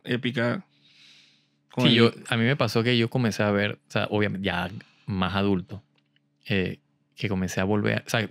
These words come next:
Speaker 2: sobre todo con los Canvas y, y, y demás, eh, que comencé a verla en japonés,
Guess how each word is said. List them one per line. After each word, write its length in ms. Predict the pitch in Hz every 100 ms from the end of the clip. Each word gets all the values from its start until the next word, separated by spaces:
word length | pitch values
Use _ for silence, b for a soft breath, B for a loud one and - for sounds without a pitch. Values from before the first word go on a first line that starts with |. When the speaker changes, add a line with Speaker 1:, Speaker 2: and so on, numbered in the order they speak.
| -
Speaker 2:
sobre 240 | - 110
todo 240 | 107 160 170 _ _ _
con 380 | - 113 113 117
los 240 | 120 107 -
Canvas 500 | 110 107 107 117 - _
y, 260 | 110 92 -
y, 380 | 107 95 90 - _
y 120 | -
demás, 500 | 98 95 98 95 - _ b b b b b b _
eh, 400 | 110 98 87 - - _ _ _ _ _
que 80 | -
comencé 320 | 113 107 95
a 80 | 107
verla 420 | 110 110 110 113 -
en 220 | 107 101
japonés, 640 | 95 - 98 101 95 -